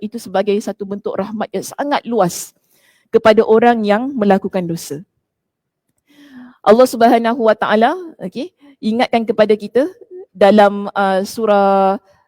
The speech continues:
Ali Imran, eh. Maaf, maaf, dalam surah An-Nisa. Dalam surah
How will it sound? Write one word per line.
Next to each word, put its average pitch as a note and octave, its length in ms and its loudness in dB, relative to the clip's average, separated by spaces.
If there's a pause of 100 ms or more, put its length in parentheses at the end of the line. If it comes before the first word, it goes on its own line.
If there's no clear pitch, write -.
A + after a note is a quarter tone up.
(500)
Ali G3+ 240 0
Imran, G#3 480 -2
eh. - 160 -18 (2000)
Maaf, F#3+ 240 -2
maaf, F3 160 -8
dalam A3+ 160 2
surah A#3 240 0
An-Nisa. A3+ 400 -2 (560)
Dalam G#3 160 6
surah A#3+ 240 2